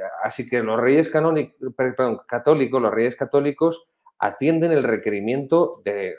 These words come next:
de judíos conversos sinceros, que, y, y por eso es por lo que deciden implantar la Inquisición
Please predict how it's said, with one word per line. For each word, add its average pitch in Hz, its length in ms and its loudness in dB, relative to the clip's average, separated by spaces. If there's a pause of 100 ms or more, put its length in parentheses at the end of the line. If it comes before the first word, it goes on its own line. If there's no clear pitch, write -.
(100)
de 95 100 -8
judíos 104 460 0
conversos 156 640 2
sinceros, 120 800 -2 (300)
que, 98 280 -2
y, 104 360 -4
y 110 40 -2
por 107 240 -2
eso 117 100 -6
es 131 100 -10
por 151 140 2
lo 160 80 6
que 151 100 4
deciden 131 360 4
implantar 127 520 0
la 135 120 2
Inquisición 120 680 -2